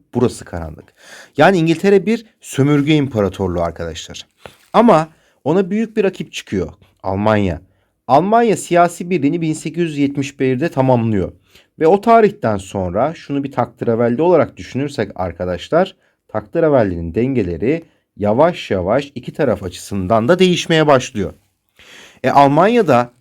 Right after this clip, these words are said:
yukarıda gördüğümüz bu ham madde ve pazar ihtiyacı için bir şeyler yapmak zorunda. İlk olarak gözünü İngiltere'nin sömürgelerine dikiyor. Ama asıl mesele İngiltere'de değil. Şimdi şu haritaya doğru gel tekrar.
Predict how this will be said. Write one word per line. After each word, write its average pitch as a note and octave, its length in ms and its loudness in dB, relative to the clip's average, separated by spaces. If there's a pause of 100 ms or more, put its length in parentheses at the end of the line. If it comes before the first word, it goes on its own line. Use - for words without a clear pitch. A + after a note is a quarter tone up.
yukarıda C#3 380 0
gördüğümüz D3+ 520 0
bu C#3 40 -6
ham C3+ 300 0
madde D3+ 640 2
ve A#2 140 -2
pazar C3 300 -2
ihtiyacı C3+ 600 0
için A#2+ 420 -4 (500)
bir G2 140 -2
şeyler B2 400 2
yapmak F#3 400 2
zorunda. E2 500 -8 (640)
İlk B3 220 2
olarak D3+ 340 6
gözünü E3 380 2
İngiltere'nin F#3 520 -2
sömürgelerine C3 680 0
dikiyor. F#2 360 -10 (360)
Ama G3+ 280 -2
asıl A#3 340 -2
mesele B2 320 -2
İngiltere'de G#2+ 720 -2
değil. E2+ 280 -6 (280)
Şimdi G#3 280 -6
şu E3+ 240 -2
haritaya E3+ 460 2
doğru D3+ 300 0
gel F#3+ 220 0
tekrar. A2+ 560 -2